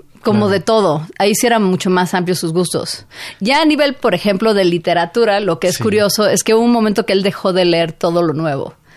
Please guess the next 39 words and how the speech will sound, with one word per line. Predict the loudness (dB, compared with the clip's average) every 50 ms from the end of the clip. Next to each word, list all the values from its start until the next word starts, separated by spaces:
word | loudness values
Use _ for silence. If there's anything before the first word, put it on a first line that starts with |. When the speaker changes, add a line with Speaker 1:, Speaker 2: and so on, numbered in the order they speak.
| -20 -20 -20 -20 -20 -20 _ -4
Speaker 1:
Como | -2 0 0 0 -2
que | -2 -4
se | -2 0 0
dedicó | 2 2 2 2 0 0 2 2
más | 2 2 2
bien | 0 0 -2 -4 -4
a | -4 -4 -2
releer. | 0 0 0 2 2 2
Speaker 2:
A | 0 0
re-, | -2 -4 -8 -14 -14 -8
a | -4 -2
releer, | 0 0 2 2 2 0 0 -2
a | -2
Speaker 1:
Ajá. | -2 -2
Speaker 2:
retomar | 0 0 0 2 2 0 0 -2 -4
seguramente | -8 -6 -4 -2 0 0 0 0 0 -2 -2 -2 -4 -2
clásicos. | -2 -4 -4 -4 -6 -10 -14 -10 -8 -6 -4 -4 -2
Speaker 1:
Sí, | 0 0 -2 -2 -6 -6 -2
en | 0 2
lo | 2 2
que | 2 2 2
es | 2 0 0 -4 -6 -6
literatura, | -4 -2 -2 0 0 0 0 0 0 0 0 0 2
Speaker 2:
Literatura. | 0 0 -2 -2
Speaker 1:
bueno, | 0 0 0
novela, | 0 2 2 2 2 2 0 0 -2
porque | -4 -2 0 0 0 0
en | 2 2
ensayo | 2 2 2 2 2 2 2 2 2 2 2 0 0 -2 -6 -8
sí | -6 -4 -2 -2 0
leyó | 0 0 0 2 0 0 0
muchas | -2 -4 -6 -6 -6 -4
Speaker 2:
Bastante. | -4 -4 -2 -2 -2 -2 -2 -2
Speaker 1:
cosas, | -4 -4 -2 -2 -2
eh, | -2 -4 -4 -4
recientes, | -6 -6 -2 -2 -2 -4 -4 -12 -12 -14 -14 -14 -16 -20 -20 -18 -20 -20 -20 -16 -10
¿no? | -6 -4 -4 -4 -6 -8 _ -4
Speaker 2:
Em, | -2 0 2 2 2 2 2 2 2 2 0 -2 -6 _ _ _ -20 _ _ _ -20 -20 -20 -14 _ -2
eh, | -2 0 -2 -2